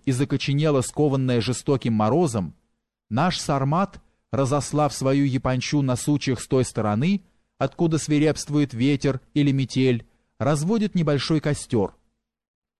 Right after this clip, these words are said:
Обитатель снегов, он добывает воду из замерзшей речки и, смешав ее с овсяной мукой, устраивает свое пиршество. После такого роскошного ужина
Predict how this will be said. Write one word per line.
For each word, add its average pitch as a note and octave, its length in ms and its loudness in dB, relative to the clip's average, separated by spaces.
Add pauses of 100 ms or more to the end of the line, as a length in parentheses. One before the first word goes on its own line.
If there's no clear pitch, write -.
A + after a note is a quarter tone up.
(560)
Обитатель C#3 540 0
снегов, C#3 640 0 (380)
он F#3+ 220 2
добывает F3 520 2
воду D#3+ 520 0
из C3 100 0
замерзшей C3+ 640 0
речки E3+ 520 0 (320)
и, D3 100 0
смешав F3 500 0
ее D3 140 2
с C3 100 -4
овсяной C3 460 -2
мукой, E3 540 0 (140)
устраивает F3+ 640 0
свое B2+ 320 0
пиршество. G#2+ 760 -4 (800)
После D3 360 0
такого C#3+ 340 0
роскошного C#3 640 0
ужина B2+ 560 0